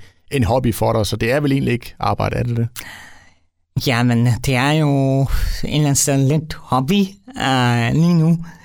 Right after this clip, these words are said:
Speaker 2: men jeg håber, jeg har faktisk fået, øh, tilbud, stort tilbud, som jeg, øh, sagde nej til, fordi at, øh, jeg har mange ting kørende her i, i Danmark, men, øh, jeg tror,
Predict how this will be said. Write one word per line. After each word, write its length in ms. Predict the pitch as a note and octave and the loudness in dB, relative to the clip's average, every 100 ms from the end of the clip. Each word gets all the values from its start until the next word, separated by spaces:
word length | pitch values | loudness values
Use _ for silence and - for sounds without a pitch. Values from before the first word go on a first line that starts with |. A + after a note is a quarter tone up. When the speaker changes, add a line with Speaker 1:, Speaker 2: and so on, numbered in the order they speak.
| - - - | -20 -10 -2
Speaker 2:
men 160 | C3+ C3 | 2 2
jeg 100 | A#2+ | 2
håber, 400 | D3 E3+ E3+ B2+ | 2 2 2 0
jeg 180 | B2+ | 2
har 180 | C#3 D#3+ | 2 0
faktisk 580 | E3 C3+ C#3+ C3+ - - | 0 -2 0 -2 -2 -4
fået, 400 | - C3 C3+ C3+ - - | -2 0 0 0 -6 -4
øh, 280 | B2+ A#2+ A#2+ | -2 0 0
tilbud, 460 | - E3+ F3 D3 B2+ - - - | 2 2 2 2 -2 -8 -10 -4
stort 280 | D#3+ D#3+ | 0 0
tilbud, 500 | D#3 D3 D#3 C#3+ C3 B2 - _ _ - | 0 0 2 2 0 -2 -10 _ _ -6
som 240 | C#3+ B2+ | -2 2
jeg, 520 | B2+ B2 B2 B2 B2 B2 | 2 2 2 2 2 2
øh, 80 | B2 | 0
sagde 200 | C3+ C3 | 0 0
nej 220 | C#3 C#3+ | 2 0
til, 220 | - B2+ | 0 -2
fordi 220 | - C3+ | -2 -4
at, 260 | B2+ B2 - | -2 -4 -4
øh, 300 | C2 A#1+ B2+ - - _ _ _ B2+ | -2 -2 -4 -8 -20 _ _ _ -2
jeg 100 | B2 | 2
har 60 | |
mange 260 | B2 B2 C3+ | 2 2 2
ting 240 | D3+ B2+ | 0 -2
kørende 340 | - C3 B2+ B2+ | -2 -2 2 2
her 180 | C#3 | 2
i, 340 | A#2+ A#2+ A#2+ B2 | 2 0 -2 -4
i 140 | - B2+ | -4 -2
Danmark, 460 | B2+ C3+ D3+ D#3 - - - _ _ _ | 0 2 2 0 -4 -16 -20 _ _ _
men, 280 | C3 B2 B2 | 0 2 0
øh, 560 | B2+ B2 - - - C3+ | -2 -2 -4 -4 -2 -2
jeg 100 | B2 | 0
tror, 420 | - E3 C#3+ B2 | 0 0 2 0